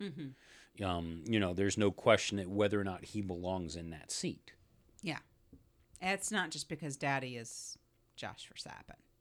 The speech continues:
Speaker 2: True. Or paying lots of money and buying Natima simulator and
Speaker 1: You're still bitter over Stroll, aren't you?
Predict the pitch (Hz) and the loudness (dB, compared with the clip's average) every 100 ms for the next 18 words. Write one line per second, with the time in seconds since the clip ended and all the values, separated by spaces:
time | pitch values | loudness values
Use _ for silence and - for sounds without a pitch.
0 | _ _ _ _ _ _ - - - - | _ _ _ _ _ _ -2 -2 -2 -6
1 | - - _ _ _ - 104 90 80 _ | -20 -20 _ _ _ 6 8 6 2 _
2 | - 107 98 87 85 - 87 90 85 82 | -8 -4 -2 -2 -4 -2 -2 -2 -2 -4
3 | 82 87 87 87 80 - 87 85 73 - | -2 -2 -2 -4 -6 -8 -8 -6 -10 -14
4 | - - - - - - 113 95 90 90 | -20 -18 -18 -10 0 2 4 4 4 2
5 | 85 87 85 85 85 80 80 80 78 76 | 2 2 2 2 0 -4 -6 -6 -6 -6
6 | 76 76 - - 196 - - 220 220 208 | -8 -10 -8 -4 -2 -2 2 2 2 2
7 | 185 156 139 131 - 143 120 117 117 - | 2 2 -2 -4 -4 -2 -2 -4 -6 -10